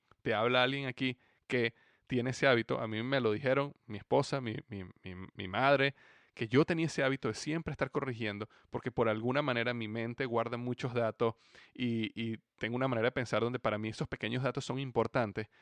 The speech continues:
y los recuerdo. Entonces, eh, siempre estaba contradiciendo a las personas y diciendo, "No, eso no fue así, eso fue así".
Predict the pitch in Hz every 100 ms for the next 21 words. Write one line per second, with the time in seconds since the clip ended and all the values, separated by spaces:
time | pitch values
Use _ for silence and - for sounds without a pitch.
0 | - 113 101 101 101 - 143 113 95 107
1 | 131 _ - - - - 117 107 120 110
2 | 139 127 - 117 107 - 139 165 165 156
3 | 165 113 110 110 139 135 110 - 175 147
4 | 113 98 117 143 180 170 156 156 139 123
5 | 135 143